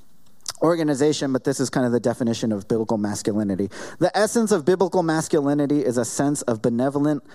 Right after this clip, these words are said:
responsibility to tend God's creation, provide for and protect others, and express loving, sacrificial leadership in particular contexts prescribed by God's word." If kind of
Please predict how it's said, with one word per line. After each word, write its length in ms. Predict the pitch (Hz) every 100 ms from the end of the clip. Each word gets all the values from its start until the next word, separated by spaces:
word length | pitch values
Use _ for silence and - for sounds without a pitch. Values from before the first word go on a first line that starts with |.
| -
responsibility 1080 | 127 - - 135 139 117 120 123 104 90 -
to 120 | -
tend 400 | - - 151 165
God's 280 | 135 135 -
creation, 680 | - 120 120 135 156 151 160 - - -
provide 500 | - 120 123 135 151
for 320 | - 160 151 151
and 180 | 117
protect 380 | 120 - 147 -
others, 400 | - 117 123 120
and 140 | - 113
express 400 | - - 117 -
loving, 400 | 120 143 151 151
sacrificial 640 | - 147 170 - 135 131
leadership 520 | 123 113 110 117 107 - - -
in 60 | 117
particular 400 | 123 143 147 135
contexts 460 | - 120 110 117 -
prescribed 760 | 139 - - 113 113 110 -
by 300 | 107 107 107 - - -
God's 300 | 107 107 101
word." 260 | 101 - - - -
If 500 | 226 247 240 - - - - - - - - - - - - - - - - -
kind 200 | 196 233
of 200 | 226